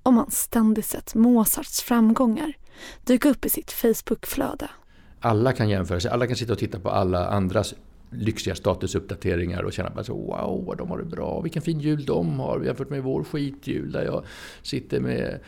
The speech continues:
Speaker 2: mina dementa föräldrar, ensam och övergiven och nyskild och sådär." Och liksom, vad fan är det? Jag skriver något annat för att skapa avund, eh, hos andra. Så det är verkligen sant som du säger, det är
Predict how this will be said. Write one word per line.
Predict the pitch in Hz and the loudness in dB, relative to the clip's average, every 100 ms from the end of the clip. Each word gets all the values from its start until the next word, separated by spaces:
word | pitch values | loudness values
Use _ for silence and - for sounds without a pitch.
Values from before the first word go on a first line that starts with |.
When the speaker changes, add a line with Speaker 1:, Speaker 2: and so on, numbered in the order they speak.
| - - - | -20 -20 -6
Speaker 2:
mina | 135 127 120 | -2 -2 -2
dementa | 117 117 110 110 110 | -2 0 0 -2 -4
föräldrar, | 104 113 107 107 107 107 107 | 0 0 0 -2 -2 -2 0
ensam | 110 104 95 - 98 98 98 | 0 0 -2 -2 -2 0 -2
och | 101 104 98 107 | -2 -2 -2 -2
övergiven | 104 90 92 92 90 101 101 101 | -2 -2 -2 0 -2 -4 -4 -4
och | 101 | -2
nyskild | 98 95 95 98 95 95 | -2 -2 -2 -2 -2 -6
och | 98 - - - 120 104 | -6 -6 -8 -10 -10 -6
sådär." | 101 95 95 104 | -4 -2 -4 -4
Och | 107 | -4
liksom, | 101 - 110 | -4 -6 -8
vad | |
fan | 117 120 | -4 -2
är | 113 | 0
det? | 127 | 0
Jag | 113 110 | 0 -2
skriver | - 117 113 | 0 0 0
något | 107 | -4
annat | 110 110 98 - - - - - - - | -2 -2 -2 -6 -12 -16 -18 -16 -16 -16
för | - 104 | -2 2
att | 92 | 2
skapa | - 98 92 92 | 2 -2 -2 -2
avund, | 92 90 90 95 98 95 - - - - - - - | 0 -2 -2 -2 -4 -6 -14 -20 -20 -20 -20 -20 -10
eh, | 104 98 | -6 -6
hos | 98 98 | -6 -4
andra. | 95 87 | -2 -2
Så | 95 | -2
det | 107 170 | 4 4
är | |
verkligen | 113 107 98 98 | 4 2 -2 0
sant | 165 139 - | 0 0 0
som | 101 | 0
du | 101 | 0
säger, | 151 135 95 | 2 2 2
det | 127 | 0
är | 98 | -2